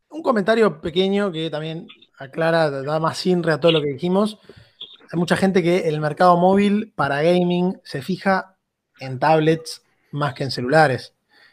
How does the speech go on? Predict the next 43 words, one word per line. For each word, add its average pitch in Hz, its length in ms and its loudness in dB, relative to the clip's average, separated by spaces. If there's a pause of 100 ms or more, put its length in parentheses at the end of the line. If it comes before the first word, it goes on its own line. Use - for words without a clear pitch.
(120)
Eso 160 500 2
que, 143 300 -6
a 156 180 4
ver, 143 120 0
en 143 80 -6
definitiva 147 340 4
es 170 80 2
el 165 80 4
mismo 170 560 4
tipo 185 400 6
de 165 80 8
sistema, 190 720 4
no 160 120 -10
es 156 80 -8
exact-, 160 460 -6
o 143 60 -12
sea, 135 160 -10
es 151 80 -12
parecido, 175 580 -2
no 147 80 -10
el 147 80 -10
mismo. 156 400 -6 (600)
Pero 147 140 0
bueno, 156 380 4
eh, 131 520 -6
las 135 260 -8
aplicaciones, 180 880 6
los 139 180 -2
desarrollos 180 560 2 (300)
siempre 190 320 4
van 160 120 6
de 147 80 0
la 147 60 0
mano. 160 440 2 (120)
Si - 160 -20
sale 165 180 -2
para 151 200 0
tablet, 175 360 2
sale 135 200 -8
para 123 140 -6
celular 196 680 2
y 165 80 -10
viceversa. 151 800 2